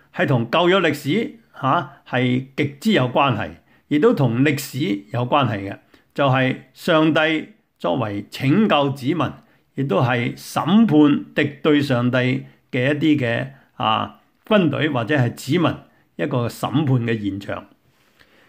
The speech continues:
而家我哋解答第二個問題啦。喂，那從日出之地所來的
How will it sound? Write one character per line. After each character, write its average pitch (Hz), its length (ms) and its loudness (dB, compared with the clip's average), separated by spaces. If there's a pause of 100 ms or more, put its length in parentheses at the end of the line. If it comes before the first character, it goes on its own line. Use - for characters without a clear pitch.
(140)
而 - 20 -10
家 302 160 4
我 254 100 2
哋 151 140 0
解 170 120 -2
答 165 300 -4
第 151 60 -4
二 139 60 0 (300)
個 147 140 2
問 123 120 0
題 98 180 -8
啦。 104 140 -6 (720)
喂， 214 200 2 (180)
那 180 420 2
從 131 320 0
日 170 200 2
出 285 140 -2
之 240 240 2
地 143 240 2
所 208 300 0
來 113 160 2
的 208 120 2